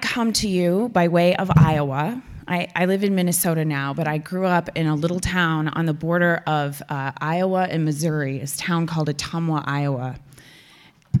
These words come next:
Oh, someone from Ottumwa. <laughs> Actually, it shocks me. Almost every time I go someplace, someone knows Ottumwa, Iowa.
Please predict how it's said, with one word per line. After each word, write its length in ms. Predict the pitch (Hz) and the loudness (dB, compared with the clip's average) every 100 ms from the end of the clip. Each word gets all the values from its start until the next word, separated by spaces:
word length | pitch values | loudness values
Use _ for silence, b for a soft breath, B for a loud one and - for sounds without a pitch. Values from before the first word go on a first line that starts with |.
| - | 0
Oh, 240 | 208 403 | -4 -4
someone 360 | 208 226 226 233 | -2 -2 -2 -4
from 180 | - 208 | -6 -8
Ottumwa. 420 | 202 294 294 156 | -6 -8 -6 -2
<laughs> 60 | 202 - - 740 762 831 880 807 - 523 - - - - B B B B - | -2 -2 -6 -10 -12 -14 -14 -14 -10 -10 -12 -16 -20 -20 B B B B -2
Actually, 280 | 262 - 349 | 0 0 -2
it 120 | 247 | 0
shocks 380 | - 262 302 269 | 2 2 0 0
me. 180 | 214 185 | 0 2
Almost 400 | 175 233 247 - | 2 2 -2 -2
every 260 | 240 311 | -2 -2
time 260 | 285 277 240 | -4 -4 -2
I 60 | |
go 160 | 190 202 | 0 -2
someplace, 540 | 254 226 190 170 - - | -2 0 2 0 -2 -10
someone 460 | - - 214 214 208 | -8 0 0 2 0
knows 240 | 180 175 | 0 -2
Ottumwa, 380 | 202 - 294 214 | -2 -2 -2 -2
Iowa. 500 | - 214 190 143 151 | -2 -2 -2 -2 -2